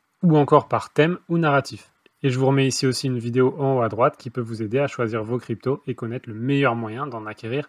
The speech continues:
avec vos euros. Ces plateformes d'échange sont encore aujourd'hui les principaux points d'entrée pour nos devises bancaires, donc les fiat, euro, dollar, et cetera.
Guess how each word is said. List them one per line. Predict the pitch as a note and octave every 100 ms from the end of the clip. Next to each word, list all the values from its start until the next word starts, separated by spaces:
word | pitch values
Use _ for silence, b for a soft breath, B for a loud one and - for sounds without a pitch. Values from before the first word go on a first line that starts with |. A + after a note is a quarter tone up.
| -
avec | C#3 C3+
vos | B2+
euros. | A#2+ G#2+ F#2 _ _ _ _ _
Ces | - - D#3+
plateformes | D#3 D3 C#3+ B2+
d'échange | A#2 - C#3+ C#3+
sont | C3 A#2
encore | A2 B2+
aujourd'hui | A#2 A#2+ A#2
les | A2+
principaux | G#2 - C#3+ - C3 C#3
points | - C3
d'entrée | A2 G#2+ C#3+ D3+ -
pour | B2
nos | A#2
devises | G#2+ A2 A2+ G#2
bancaires, | G2 A2 - C#3+ C#3+
donc | A2 -
les | G2+
fiat, | - D3+ - - _ -
euro, | A2 G#2+
dollar, | A#2 A2
et | G#2
cetera. | - A2 G#2